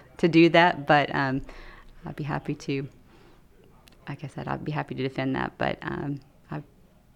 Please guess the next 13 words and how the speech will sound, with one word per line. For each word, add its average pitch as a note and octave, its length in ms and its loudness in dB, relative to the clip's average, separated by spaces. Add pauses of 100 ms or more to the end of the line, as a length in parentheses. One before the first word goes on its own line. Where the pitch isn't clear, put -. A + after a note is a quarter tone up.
(140)
been E3+ 180 8
in D#3+ 140 8
the C#3 100 4
industry D#3 480 4
a, - 320 -2
a - 60 -6
long C#3+ 220 -2
time, D3+ 340 -2
and C3+ 80 -2
I've C3 100 -6
dealt C3+ 160 0
with C#3 180 -6
budgets. D3+ 460 0